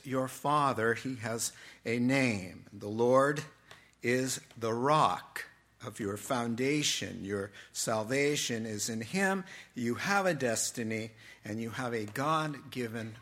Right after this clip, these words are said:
purpose. And so, for the sake of those who might have missed last week, because this is kind of a part two message, we'll pick up and refresh at verses we've already read, but move on to the ones we will focus on this morning.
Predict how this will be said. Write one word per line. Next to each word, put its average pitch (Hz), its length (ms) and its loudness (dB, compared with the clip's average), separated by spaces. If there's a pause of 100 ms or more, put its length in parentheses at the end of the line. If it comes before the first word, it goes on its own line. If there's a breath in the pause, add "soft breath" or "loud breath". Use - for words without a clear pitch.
(120)
purpose. - 640 -6
And 117 160 -10
so, 180 280 -2
for 151 200 -6
the 127 120 -4
sake 175 380 -2
of 131 180 -4
those 156 280 -2
who 139 100 -4
might 131 240 -4
have 120 120 -8
missed 151 400 -4 (300 loud breath)
last 147 400 -2
week, 226 220 -6
because 160 300 -4
this 165 180 -6
is 156 100 -8
kind 185 280 -4
of 180 80 -6
a 156 60 -6
part 151 360 -4
two 151 180 -8
message, 165 540 -6 (280 loud breath)
we'll 156 160 -2
pick 180 320 -4
up 170 220 6
and 156 140 -2
refresh 139 680 -2 (400 loud breath)
at 135 220 -2
verses 151 420 -2
we've 127 180 -4
already 131 360 0
read, 120 340 -2
but 131 180 -6
move 127 220 0
on 120 280 -2
to - 160 -6
the 120 100 -2
ones 113 380 -2
we 113 120 -4
will 110 140 -4
focus 113 560 -2
on 107 160 -2
this - 240 -6
morning. 139 420 0